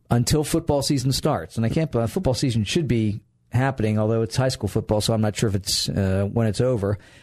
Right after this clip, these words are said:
But now is the time to train w-, in the off season. You hit the gym and just working out will build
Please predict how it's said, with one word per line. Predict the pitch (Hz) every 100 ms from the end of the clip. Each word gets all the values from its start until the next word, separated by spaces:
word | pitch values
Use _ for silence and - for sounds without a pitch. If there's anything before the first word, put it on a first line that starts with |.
| - -
But | 123 - -
now | 110 139 208
is | 180
the | 185
time | 127 117 131 131
to | -
train | - 160 123 110 123 - _ _ -
w-, | 113 -
in | 143
the | 151
off | 147 156
season. | - 117 98 65 58 _ -
You | 104
hit | 120 165
the | 196
gym | 123 131 127 131 139 - - _
and | 107 107
just | 117 151 -
working | 160 175 160
out | 151 156 117
will | 113
build | 104 131 143 165 165